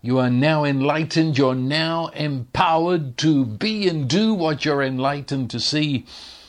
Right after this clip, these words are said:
And in it all, you are given permission in the name of Jesus to be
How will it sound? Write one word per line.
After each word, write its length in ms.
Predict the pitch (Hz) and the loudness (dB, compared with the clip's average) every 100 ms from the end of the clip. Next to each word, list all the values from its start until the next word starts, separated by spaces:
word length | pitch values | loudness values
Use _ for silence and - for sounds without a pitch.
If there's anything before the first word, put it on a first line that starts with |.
| - - _ _ _ _ - | -20 -20 _ _ _ _ -14
And 220 | 104 107 | -8 -4
in 180 | 135 135 | -2 -2
it 140 | 131 | -2
all, 500 | 139 139 127 110 101 - - _ _ _ _ | 0 0 0 -2 -6 -14 -20 _ _ _ _
you 200 | 110 131 | -4 0
are 100 | 127 | 0
given 460 | 107 135 131 127 117 | 0 -2 -2 -4 -6
permission 760 | - 131 120 131 131 - 131 | -4 -4 -2 -4 -4 -4 -2
in 160 | 127 127 | 0 -2
the 80 | 127 | -2
name 320 | 131 131 127 | -2 -2 -2
of 220 | 123 104 | -4 -4
Jesus 600 | - 139 147 107 113 - | -2 -2 -2 -4 -6 -10
to 140 | - 123 | -8 -8
be 680 | 98 101 156 147 131 104 | -8 -4 -2 -2 -4 -6